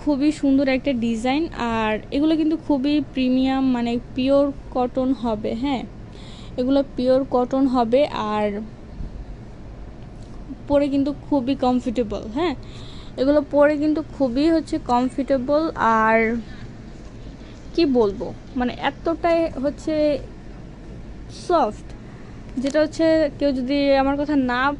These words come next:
বিশ্বাস করে, তার হচ্ছে শোরুমে আসতে হবে, এছাড়া কোনো আসলে উপায় নেই।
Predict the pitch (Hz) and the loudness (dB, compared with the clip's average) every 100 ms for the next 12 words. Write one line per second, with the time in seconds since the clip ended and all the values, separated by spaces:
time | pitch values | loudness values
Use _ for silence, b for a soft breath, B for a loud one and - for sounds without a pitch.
0 | - - - - 240 262 311 302 320 269 | -10 -14 -14 -8 -4 0 0 2 2 0
1 | - 254 254 269 269 277 - 247 254 254 | 0 0 0 0 -2 -4 0 2 2 0
2 | 214 226 247 214 226 240 277 269 269 269 | -4 -4 -4 -2 0 0 0 -2 0 0
3 | 269 285 269 240 - 240 190 180 | 0 -2 -2 -4 0 0 0 -6